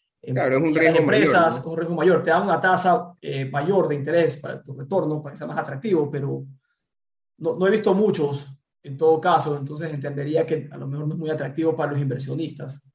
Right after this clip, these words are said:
Speaker 1: sobre todo aquí en Ecuador, que la mayoría son institu-, institucionales o el mismo gobierno son los que están más
Speaker 2: No,
Speaker 1: metidos en el
Speaker 2: pero
Speaker 1: mercado de
Speaker 2: también,
Speaker 1: valores.
Speaker 2: también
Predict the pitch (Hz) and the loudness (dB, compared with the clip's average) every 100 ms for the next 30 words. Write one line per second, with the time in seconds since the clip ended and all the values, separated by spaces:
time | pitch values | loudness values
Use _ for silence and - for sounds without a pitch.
0 | _ - 131 131 160 160 165 156 165 165 | _ -12 -10 -2 0 0 -2 2 2 2
1 | 151 135 147 156 160 156 131 151 - - | 0 0 2 2 0 -4 -6 -10 -14 -12
2 | 151 139 143 165 175 143 143 - - 135 | -10 -10 -6 0 2 0 -4 -12 -8 -6
3 | 135 127 135 147 156 143 160 160 143 151 | -4 -6 -6 -6 -4 -4 -2 -2 -4 -8
4 | 143 143 - _ _ _ _ _ _ 135 | -10 -12 -16 _ _ _ _ _ _ -14
5 | 143 147 156 143 - 165 151 160 - 160 | -8 -6 -4 0 0 0 2 2 4 4
6 | 143 147 170 196 - - | 2 0 -4 -4 -8 -14